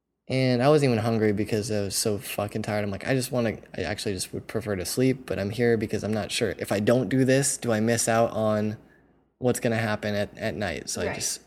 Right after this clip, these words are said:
Speaker 1: hunkered down and I went through it. Uh, we sit at the table. I'm like, "I'm gonna order the, something cheap because I've already spent a shit ton of money." Um,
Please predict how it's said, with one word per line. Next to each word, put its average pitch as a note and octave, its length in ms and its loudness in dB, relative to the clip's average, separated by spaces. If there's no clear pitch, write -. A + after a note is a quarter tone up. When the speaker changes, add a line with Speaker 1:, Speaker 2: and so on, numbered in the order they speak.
Speaker 1:
hunkered C3+ 420 2
down A2+ 260 2
and G2+ 140 0
I G2 40 0
went A2+ 220 0
through G#2+ 200 0
it. G#2+ 200 0
Uh, F#2+ 340 -6
we - 80 -12
sit - 180 0
at B2 100 0
the - 60 -6
table. B2 300 2
I'm A2 60 0
like, G2 160 -4
"I'm F#2+ 60 -2
gonna A2 120 0
order A2 220 0
the, F#2 200 -6
something C3 300 2
cheap A2 400 0
because A2+ 260 0
I've A2 80 0
already A2 180 0
spent G#2+ 320 -4
a - 40 -8
shit A2+ 240 0
ton A#2+ 160 -2
of A#2 80 0
money." G#2+ 340 0
Um, G2 440 -4